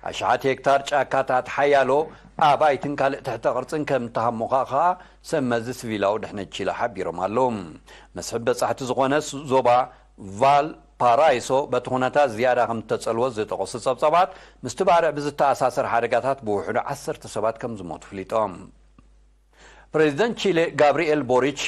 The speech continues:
ኩላቶም ኣሃዶታት ሲቪላዊ ድሕነት ነቲ ሓደጋ ኣብ ትሕቲ ቁፅፅር ንምውዓሉ ክዋፈሩ ኣዚዙሎም። ኣብ ሰፊሕ ክፋል ደቡባዊ ኣሜሪካ ከቢድ ሓደጋ ማዕበላዊ ዋዕቲ ኸሲቱ ከም ዘሎ ዝጠቕሱ ጸብጻባት፣ ንሱ ዝጠንቁ ሓደጋታት ባርዕ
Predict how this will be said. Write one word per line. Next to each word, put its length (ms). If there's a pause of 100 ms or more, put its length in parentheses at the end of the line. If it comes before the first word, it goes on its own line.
ኩላቶም 480
ኣሃዶታት 440
ሲቪላዊ 420
ድሕነት 280 (360)
ነቲ 160 (260)
ሓደጋ 300 (220)
ኣብ 120 (240)
ትሕቲ 180 (100)
ቁፅፅር 480
ንምውዓሉ 440 (380)
ክዋፈሩ 460 (260)
ኣዚዙሎም። 680 (600)
ኣብ 140
ሰፊሕ 280 (100)
ክፋል 360
ደቡባዊ 400
ኣሜሪካ 520
ከቢድ 340
ሓደጋ 380
ማዕበላዊ 440
ዋዕቲ 260
ኸሲቱ 340
ከም 180
ዘሎ 240 (100)
ዝጠቕሱ 340 (140)
ጸብጻባት፣ 480 (400)
ንሱ 340
ዝጠንቁ 300 (100)
ሓደጋታት 540
ባርዕ 200